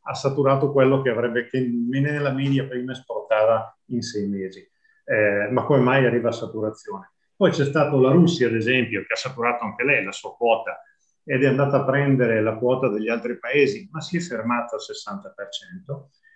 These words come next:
Però la Russia è andata a esportare in altri paesi, ad esempio è andata a esportare negli Stati Uniti o altre cose, dove c'è il dazio del venticinque per cento, ma è figlio anche, ad esempio, di una Corea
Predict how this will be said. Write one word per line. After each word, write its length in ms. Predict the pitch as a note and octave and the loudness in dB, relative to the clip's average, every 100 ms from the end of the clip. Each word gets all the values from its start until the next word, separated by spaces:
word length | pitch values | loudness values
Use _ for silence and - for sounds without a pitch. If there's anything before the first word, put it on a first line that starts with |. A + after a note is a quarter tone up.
| _ _ _ _ _ _ _ _ _ - | _ _ _ _ _ _ _ _ _ -2
Però 200 | A#2 C#3 | 2 4
la 100 | A#2+ | 6
Russia 340 | B2 C3 B2+ | 2 2 -2
è 40 | |
andata 640 | A2 G#2+ A2 - G#2+ G#2 - | 0 0 0 -2 -4 -4 -6
a 80 | |
esportare 560 | G#2+ - G#2+ - A2+ G#2+ | -8 -6 -8 -2 0 0
in 120 | G2+ | 0
altri 280 | G#2 G2 G2+ | -2 -4 -6
paesi, 560 | G2+ G2+ G#2 F#2 A2+ F3+ | -2 2 2 2 2 0
ad 200 | F#2+ F2+ | -2 -8
esempio 340 | F#2+ G2+ G#2+ | -8 -6 -6
è 20 | |
andata 240 | F#2+ F#2+ G#2 | -6 -8 -8
a 40 | |
esportare 480 | G2+ - - G2 F#2+ | -16 -18 -14 -10 -10
negli 220 | F#2+ F#2+ | -12 -18
Stati 300 | - - - | -18 -18 -18
Uniti 420 | F#2 G#2 A2+ G2+ | -10 -8 -8 -8
o 160 | F2+ F#2 | -8 -8
altre 200 | - C3+ | -6 -8
cose, 300 | C3+ G2 C#3 | -6 -4 -2
dove 180 | A2 G#2 | 0 0
c'è 180 | - G2 | 0 -4
il 80 | |
dazio 300 | E2+ F2+ - | -4 -10 -8
del 100 | F#2+ | -6
venticinque 440 | F#2 - - G#2+ A2+ | -6 -8 -18 -16 -6
per 200 | E3+ E3+ | -4 -2
cento, 320 | B2 B2+ G#3 | -4 -4 2
ma 120 | G3 | 4
è 40 | G3 | 4
figlio 360 | - B3 A#3 | 4 4 6
anche, 300 | A#3 G3 C3+ | 4 2 2
ad 120 | C3 B2+ | 0 2
esempio, 460 | C3+ F#3 D3+ C#3 | 2 2 2 0
di 80 | C#3 | 2
una 200 | F#3+ F#3+ | 2 2
Corea 640 | F3+ F#3+ D3 G2 G2 A2 | 2 2 2 -4 -8 -12